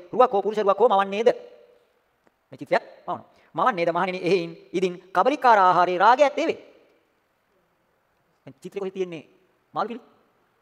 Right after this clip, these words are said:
රා-, මේ බිත්තිය අඳින චිත්‍රේ මාළු පිළි තියෙනවද? කන බොන ඒවා තියෙනවද? ඈ?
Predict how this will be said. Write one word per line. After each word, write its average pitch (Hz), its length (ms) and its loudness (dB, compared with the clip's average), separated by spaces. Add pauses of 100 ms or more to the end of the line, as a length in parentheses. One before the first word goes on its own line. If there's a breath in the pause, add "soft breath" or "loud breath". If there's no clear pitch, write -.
(1400)
රා-, 113 240 -8 (600)
මේ - 100 -20
බිත්තිය 143 300 -8
අඳින 170 140 -8
චිත්‍රේ 170 220 -8
මාළු 175 180 -4
පිළි 226 100 -8
තියෙනවද? 214 200 -8
කන 170 120 -6
බොන 214 80 -6
ඒවා 233 80 -6
තියෙනවද? 127 200 -10 (680)
ඈ? 196 100 -6